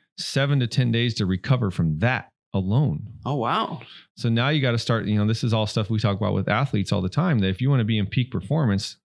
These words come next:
Speaker 1: there's some key things that you probably shouldn't be doing.
Speaker 2: Yeah, alcohol
Speaker 1: Right?
Speaker 2: consumption for, is, for sure is one of 'em.
Speaker 1: Right. So, you know, you start thinking about it from a work standpoint of, you know, if you're gonna have a couple drinks here and there,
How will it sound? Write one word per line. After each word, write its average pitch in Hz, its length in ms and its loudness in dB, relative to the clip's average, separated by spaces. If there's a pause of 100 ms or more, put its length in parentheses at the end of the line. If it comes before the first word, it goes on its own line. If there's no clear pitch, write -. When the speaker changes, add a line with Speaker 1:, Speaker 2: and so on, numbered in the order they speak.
Speaker 1:
there's 147 200 0
some 185 380 0
key 196 220 0
things 143 320 0
that 117 60 0
you 107 120 0
probably 147 320 0
shouldn't 113 260 0
be 101 80 2
doing. 98 400 0 (160)
Speaker 2:
Yeah, 202 200 0
alcohol 107 420 -2
Speaker 1:
Right? 101 200 2
Speaker 2:
consumption 110 380 -2
for, 113 180 0
is, 107 360 -2
for 120 160 -2
sure 127 180 2
is 107 120 -2
one 107 220 -2
of 117 100 -2
'em. 120 160 -6
Speaker 1:
Right. 151 420 2 (200)
So, 131 300 0
you 123 200 0
know, 113 60 2
you 113 100 2
start 123 220 0
thinking 165 260 0
about 120 220 2
it 113 60 0
from 113 200 0
a 101 60 2
work 135 240 0
standpoint 117 580 0
of, 104 360 0
you 120 100 0
know, 113 100 2
if 104 60 -2
you're 135 100 -2
gonna 147 180 2
have 135 200 2
a 131 60 0
couple 123 260 0
drinks 113 320 0
here 113 140 2
and 104 80 2
there, 104 240 0